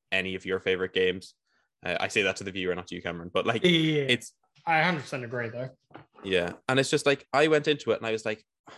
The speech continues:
Speaker 1: like, there's game, like, you know, you know when something hits your nostalgia fields or whatever? I didn't get that with Infinite. I don't know why. I kind of went,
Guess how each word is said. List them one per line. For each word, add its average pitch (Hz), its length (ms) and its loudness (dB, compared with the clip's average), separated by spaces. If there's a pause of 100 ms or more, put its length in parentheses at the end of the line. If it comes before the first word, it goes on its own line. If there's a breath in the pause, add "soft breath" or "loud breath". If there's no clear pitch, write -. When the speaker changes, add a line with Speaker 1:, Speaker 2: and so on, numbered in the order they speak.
(540 loud breath)
Speaker 1:
like, 139 120 -2
there's 147 160 0
game, 160 320 2
like, 127 240 0
you 123 120 0
know, 160 420 2
you 117 160 -2
know 120 80 4
when 147 120 2
something 117 460 -2 (160)
hits - 360 -8
your 98 100 0
nostalgia 92 480 -2
fields 87 320 -2
or 92 60 0
whatever? 82 420 -8 (640)
I 120 140 4
didn't 143 260 4
get 113 300 0
that 87 180 0
with 92 100 -2
Infinite. 90 360 -6
I 98 100 -2
don't 113 180 0
know 123 120 0
why. 107 480 0 (240)
I 110 100 4
kind 127 200 0
of 131 200 0
went, 110 540 0